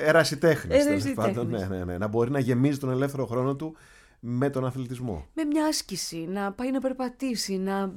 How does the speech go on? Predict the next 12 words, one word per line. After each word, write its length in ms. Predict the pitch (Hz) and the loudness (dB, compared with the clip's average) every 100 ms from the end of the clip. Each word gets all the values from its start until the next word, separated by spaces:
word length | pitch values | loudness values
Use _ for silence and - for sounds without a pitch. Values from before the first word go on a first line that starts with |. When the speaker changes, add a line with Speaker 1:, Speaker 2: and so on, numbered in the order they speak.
| 175 180 196 190 196 196 - - - - - | -10 -10 -10 -10 -12 -12 -16 -20 -20 -16 -4
Speaker 2:
να 320 | 214 220 214 - _ | -2 0 -2 -8 _
κινήσει 440 | - 254 240 262 240 | -2 2 2 2 -2
το 100 | 240 | -4
σώμα 360 | 220 214 180 | -2 -2 -2
του, 100 | 165 | -4
γιατί 260 | 190 185 185 | -4 -4 -6
η 40 | |
καθιστική 580 | 175 180 180 165 175 226 | -8 -8 -8 -10 -8 -6
ζωή 720 | 226 190 160 170 220 - - - | -4 -4 -6 -6 -6 -8 -10 -10
σε 200 | - 214 | -8 -4
όλους 400 | 262 196 - - | -2 -4 -8 -16
μας 300 | - - | -16 -18